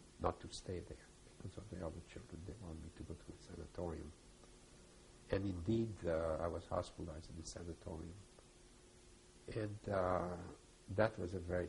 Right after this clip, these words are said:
traumatic experience. I went into a sanatorium in Danvers, uh, Massachusetts, and you, you, you put in classification. I was put in a class which was the severe class until proven otherwise.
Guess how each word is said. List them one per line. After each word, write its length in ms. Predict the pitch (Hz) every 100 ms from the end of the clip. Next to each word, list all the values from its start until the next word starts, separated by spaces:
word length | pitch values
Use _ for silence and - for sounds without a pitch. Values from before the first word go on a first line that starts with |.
| -
traumatic 460 | - 82 90 101 - -
experience. 720 | 80 - - 87 90 - - - - - - - - -
I 220 | - 95 92
went 200 | 98 101
into 280 | 101 - 98
a 60 |
sanatorium 840 | - - 101 87 - 107 98 92 85
in 160 | 82
Danvers, 640 | 80 104 113 95 78 82 - -
uh, 100 | 92 85
Massachusetts, 680 | 80 - - 104 - 90 - - - - - - - -
and 180 | 95 104
you, 220 | 110 110 - 110
you, 120 | 101 123
you 80 |
put 260 | 117 - 139
in 80 | 131
classification. 960 | - 113 - - 110 107 101 - - - - - - - - - -
I 60 | 117
was 140 | 107
put 220 | - 107
in 120 | 113 101
a 60 |
class 540 | - - 90 92 - -
which 220 | 87 -
was 160 | 90 -
the 120 | 85
severe 600 | - - 85 90 92 92 -
class 440 | - 76 85 - -
until 280 | 80 98 90
proven 360 | - 92 82 87
otherwise. 460 | 92 92 78 67